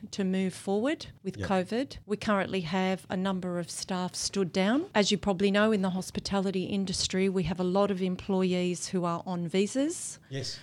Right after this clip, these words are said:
Speaker 1: For those employees, they don't receive JobKeeper nor JobSeeker. So they're in a very difficult financial situation.
Speaker 2: What's the percentage of staff you let go?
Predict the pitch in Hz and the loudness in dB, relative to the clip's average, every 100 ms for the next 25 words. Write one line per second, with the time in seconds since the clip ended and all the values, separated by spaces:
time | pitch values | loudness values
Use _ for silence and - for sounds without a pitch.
0 | - - 202 233 254 226 196 - 202 185 | -6 0 4 6 4 0 -2 -2 0 0
1 | 190 220 220 214 208 202 202 - 262 277 | 0 -2 -2 -4 -2 -2 -2 -2 0 -2
2 | - 170 156 160 170 175 156 - 202 233 | -2 -6 -4 -6 -6 -4 -6 -6 -2 2
3 | 277 233 170 147 - 165 - - 170 - | 2 2 -2 -2 -6 -6 -6 -10 -12 -20
4 | _ - 190 185 185 185 165 208 202 202 | _ -6 -2 -2 -2 -4 -4 -2 0 0
5 | 156 185 190 - 180 - 165 165 165 - | -2 -6 -6 -6 -8 -4 -4 -2 -4 -4
6 | 165 156 170 - - - - 160 160 - | -6 -6 -8 -18 -18 -12 -8 -4 -4 -6
7 | 156 156 185 202 196 170 170 165 156 127 | -10 -8 -6 -4 4 4 4 0 -2 -2
8 | 131 - 139 135 131 120 104 151 | -4 -2 -2 0 -2 -4 -6 -10